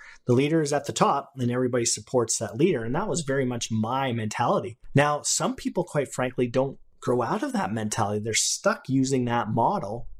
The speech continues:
over and over and over again. And that becomes just their default. And that served us really well. And it serves us really well in certain environments. If it's a, you know, public safety is often this model in that,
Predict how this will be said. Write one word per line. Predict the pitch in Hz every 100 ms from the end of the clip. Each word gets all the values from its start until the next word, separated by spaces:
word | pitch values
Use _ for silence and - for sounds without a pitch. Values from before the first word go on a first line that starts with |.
| - -
over | 123 139 151 147
and | 127
over | 120 127 123
and | 117
over | 113 104 107
again. | 107 170 208 127
And | 117
that | 131 -
becomes | - 120 120
just | - 113 -
their | 113 113 110
default. | - 196 - - - - -
And | 143 151
that | 185 -
served | - - 233 330
us | 277 -
really | 131 147 175 147
well. | 117 123 131 185 214 - -
And | 131
it | 117
serves | - - 143 165
us | 156 -
really | 156 151
well | 139 147
in | 123
certain | - 135 127
environments. | 113 110 127 175 202
If | 120 -
it's | 110 123
a, | 113 104 110 - 165 _ _
you | 113
know, | 98 123 -
public | 165 180
safety | - - 131 143 - 165
is | 160
often | 156 147 147 156 147 143 139
this | 147 147 139
model | 135 135 143 143 139
in | 131
that, | 127 123 113